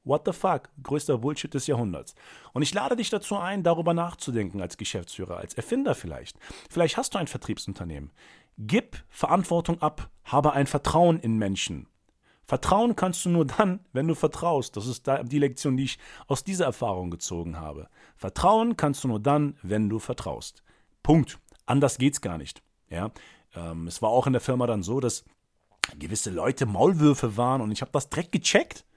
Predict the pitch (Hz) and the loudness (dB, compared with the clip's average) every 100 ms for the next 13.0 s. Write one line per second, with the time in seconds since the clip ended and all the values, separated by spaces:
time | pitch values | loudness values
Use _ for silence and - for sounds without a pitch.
0 | _ - - 120 139 - - 175 233 - | _ -20 -4 0 0 0 2 4 4 4
1 | 170 165 196 - 147 151 175 - 143 143 | 4 4 2 -2 -2 0 -2 -6 -6 0
2 | 139 147 185 - 165 165 147 - 139 - | 2 2 0 2 4 4 2 2 0 6
3 | 160 160 - - 139 160 156 156 131 127 | 4 4 -6 -2 0 0 0 0 -2 -2
4 | 127 120 220 302 - _ - 214 156 185 | 0 2 4 2 -2 _ -8 -4 -2 -2
5 | - 170 - 302 160 180 277 - - 117 | -2 -4 -4 0 0 0 0 -2 0 0
6 | 113 127 147 - - 240 - - _ _ | 0 0 0 -2 -2 -4 -4 -8 _ _
7 | _ _ _ - 90 120 _ _ _ _ | _ _ _ -8 -6 -8 _ _ _ _
8 | - 139 165 170 143 156 151 175 165 156 | 0 2 4 2 2 2 2 4 4 4
9 | 147 139 135 - 151 - 135 131 - 170 | 0 0 -2 -4 -4 -2 -2 -2 0 4
10 | 165 147 175 - 101 90 147 254 330 160 | 4 0 -4 -4 -6 -2 0 2 2 0
11 | - - - 147 127 294 240 - 165 156 | -6 0 4 6 4 2 0 2 4 4
12 | 143 175 226 240 165 - 104 98 85 - | 2 2 2 2 0 0 -2 -2 -4 -12